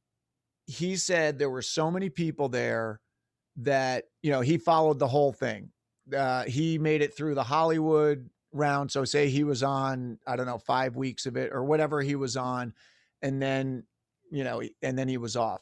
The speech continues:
And he said he followed the whole thing and watched the whole season. He said some of the people that won or were in the finals were super talented, but a lot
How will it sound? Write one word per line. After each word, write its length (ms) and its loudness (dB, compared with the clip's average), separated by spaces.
And 80 -2
he 80 -2
said 180 2
he 220 -4
followed 400 2
the 80 -2
whole 140 2
thing 220 -4
and 80 -6
watched 300 -4
the 60 -8
whole 160 -4
season. 420 -4
He 120 -4
said 200 -2
some 280 0
of 40 -4
the 60 -4
people 360 -2
that 160 -4
won 420 -4
or 80 -8
were 160 -8
in 100 -6
the 80 -4
finals 720 -6
were 200 -2
super 300 -4
talented, 480 -8
but 140 2
a 40 2
lot 460 0